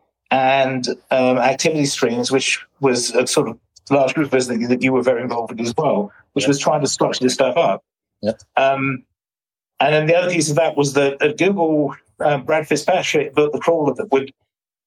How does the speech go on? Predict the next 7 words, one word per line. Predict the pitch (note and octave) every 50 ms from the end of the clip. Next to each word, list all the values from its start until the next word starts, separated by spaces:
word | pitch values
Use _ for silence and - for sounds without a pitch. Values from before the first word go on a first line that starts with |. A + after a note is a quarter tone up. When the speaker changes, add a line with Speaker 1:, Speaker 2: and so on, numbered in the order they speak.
| _ - -
Speaker 1:
um, | A#2+ B2 B2+ B2+ B2+ B2 - _ _ _ _ _ _ _ _ -
construct | - C#3+ C#3 - - - - - - - - - - - B2+ - - _ _ - D3 - _ -
basically | D#3 D3+ D3+ - - C3+ C3+ C3
an | C3
A | C3+ C3+ C#3+ D3
P | C#3 C#3
I | C3+ D3 D3+ D3+ C#3+ C#3 C3 C3+ C3